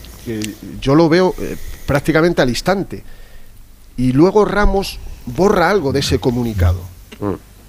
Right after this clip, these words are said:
Speaker 1: Y, y lo, y lo que sale en sus redes sociales, sobre todo en Instagram,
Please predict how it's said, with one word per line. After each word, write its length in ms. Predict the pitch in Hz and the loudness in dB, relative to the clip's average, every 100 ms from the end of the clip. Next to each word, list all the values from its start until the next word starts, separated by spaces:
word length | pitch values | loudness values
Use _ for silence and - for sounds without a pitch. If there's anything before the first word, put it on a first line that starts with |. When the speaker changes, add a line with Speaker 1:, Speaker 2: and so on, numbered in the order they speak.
| - | -4
Speaker 1:
Y, 280 | 120 123 123 | 0 2 0
y 120 | 123 | 0
lo, 420 | 120 123 120 117 - - | 4 4 6 4 0 -6
y 100 | 117 | -4
lo 120 | 117 | -2
que 100 | - | -4
sale 280 | - 147 196 | -2 0 2
en 40 | |
sus 160 | 196 170 | 2 2
redes 200 | 175 160 | 2 0
sociales, 360 | 139 160 175 | -2 -2 0
sobre 240 | 147 127 117 | 0 0 0
todo 260 | 120 156 | 0 2
en 40 | 165 | 4
Instagram, 640 | 160 - 127 143 170 160 | 2 2 0 2 2 -2